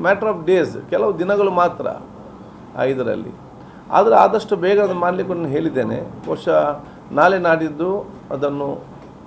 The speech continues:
ಕ್ಲಿಯರ್ ಮಾಡಿ, ನಾಳೆ ಸೋಮವಾರ ಮಾಡ್ತಾ ಕೊಡ್ತಾ ಅಂತ ಹೇಳಿದ್ದಾರೆ. ಹೆಚ್ಚು ಪೇಯ್ನ್ ಹೆಚ್ಚು ಕಮ್ಮಿ ಅಂತ ಹೇಳಿದ್ರೆ within thirtieth they'll clear. ಅದು ನಾನು ಹೇಳುವಂಥದ್ದು ಸಮಸ್ಯೆ ಆಗ್ತದೆ ಇಲ್ಲ ಅಂತಲ್ಲ,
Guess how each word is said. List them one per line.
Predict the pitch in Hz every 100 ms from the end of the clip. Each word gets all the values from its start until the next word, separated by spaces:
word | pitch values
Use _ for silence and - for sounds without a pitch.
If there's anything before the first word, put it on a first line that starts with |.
| - -
ಕ್ಲಿಯರ್ | 151 147
ಮಾಡಿ, | 131
ನಾಳೆ | 120 147 165
ಸೋಮವಾರ | 143 151 175 175
ಮಾಡ್ತಾ | 170 156 160
ಕೊಡ್ತಾ | 156 135 - 156
ಅಂತ | 147
ಹೇಳಿದ್ದಾರೆ. | 127 143 123 107 120 - - -
ಹೆಚ್ಚು | 165 - 196 -
ಪೇಯ್ನ್ | 180 185
ಹೆಚ್ಚು | 175 185 202
ಕಮ್ಮಿ | 196 185
ಅಂತ | 170
ಹೇಳಿದ್ರೆ | 175 170 208
within | 233 165 165
thirtieth | 180 180 214 214 - - -
they'll | 160 151 -
clear. | 139 - - - - - - - - -
ಅದು | 190 196
ನಾನು | 170 214
ಹೇಳುವಂಥದ್ದು | 220 202 185 170 85 85 101 113 - - - - - - - - - - - - - - - -
ಸಮಸ್ಯೆ | 170 226 208
ಆಗ್ತದೆ | 185 175
ಇಲ್ಲ | 175 185
ಅಂತಲ್ಲ, | 151 139 117